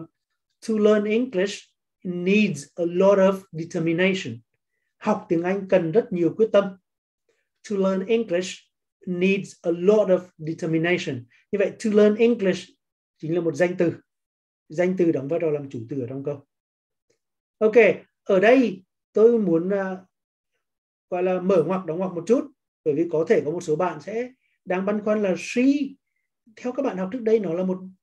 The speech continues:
đại từ cơ mà. Đấy là đại từ danh xưng. Tại sao bây giờ tôi lại cứ gọi là danh từ? Thì đến đây, à,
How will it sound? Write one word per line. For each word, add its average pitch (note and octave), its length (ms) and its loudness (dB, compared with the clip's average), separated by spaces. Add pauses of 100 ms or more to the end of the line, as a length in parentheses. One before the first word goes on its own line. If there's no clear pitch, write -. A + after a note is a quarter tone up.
(100)
đại G3+ 300 -6
từ A3 220 4
cơ B3 80 -2
mà. A3+ 300 -4
Đấy F3 160 -10
là G3 100 -8
đại F#3+ 300 -8
từ G3+ 120 -6
danh G#3 180 -4
xưng. A3 320 -8
Tại - 160 -14
sao G#3 240 -8
bây A3 100 0
giờ F#3 280 0 (460)
tôi F#3+ 160 -2
lại F3+ 140 0
cứ A3 100 -2
gọi E3 180 -2
là D3 80 -4
danh D#3+ 200 -2
từ? D#3 160 0 (460)
Thì F3+ 80 -2
đến D#3+ 280 0
đây, G3 380 2 (260)
à, D#3+ 80 -16